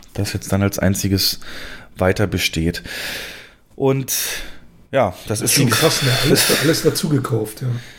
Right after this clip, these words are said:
Speaker 1: Genau.
Speaker 2: Gen-, genau wie, genau wie, ähm, Pixar.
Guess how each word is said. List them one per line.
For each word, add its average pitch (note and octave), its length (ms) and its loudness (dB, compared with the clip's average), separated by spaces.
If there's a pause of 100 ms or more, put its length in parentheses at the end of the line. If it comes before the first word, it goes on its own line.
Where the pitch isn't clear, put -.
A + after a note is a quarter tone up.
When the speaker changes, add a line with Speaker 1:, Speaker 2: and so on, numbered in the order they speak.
(440)
Speaker 1:
Genau. E3 260 6
Speaker 2:
Gen-, G#2+ 100 2
genau C#3 240 2
wie, C#3 360 2 (760)
genau B2+ 480 2
wie, C3 200 2
ähm, B2+ 500 2
Pixar. - 380 -2